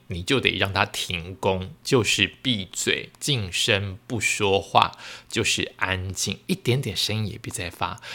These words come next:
甚至，<clears throat> 都不发，不发声音就是不刺激你的喉咙，不刺激你的声带，小小声轻声说话都不要哦，<laughs> 小声轻声说话，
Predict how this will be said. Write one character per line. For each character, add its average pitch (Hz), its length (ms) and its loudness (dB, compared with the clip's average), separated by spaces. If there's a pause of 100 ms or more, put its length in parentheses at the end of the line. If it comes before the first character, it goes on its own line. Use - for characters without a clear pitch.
(140)
甚 165 200 4
至， 143 200 -2 (300)
<clears throat> - 280 -12
都 127 180 10
不 127 220 2
发， 90 560 -2
不 175 260 6
发 131 440 6
声 127 280 2
音 120 260 0
就 123 120 2
是 117 180 2
不 - 220 -4
刺 123 340 4
激 127 220 0
你 113 140 0
的 95 120 0
喉 101 300 2
咙， 104 240 2
不 139 140 -2
刺 196 200 2
激 180 140 -2
你 147 140 -2
的 101 100 -2
声 139 340 2
带， 131 300 -2 (320)
小 185 260 0
小 214 160 4
声 190 280 2 (320)
轻 220 300 -2
声 214 240 2
说 208 240 -2
话 190 160 -6
都 196 160 -6
不 190 220 -6
要 196 120 -4
哦， 196 800 -4 (300)
<laughs> 208 340 -4
小 185 280 -2
声 226 300 -2
轻 226 240 -4
声 220 240 -2
说 233 180 0
话， 226 300 -4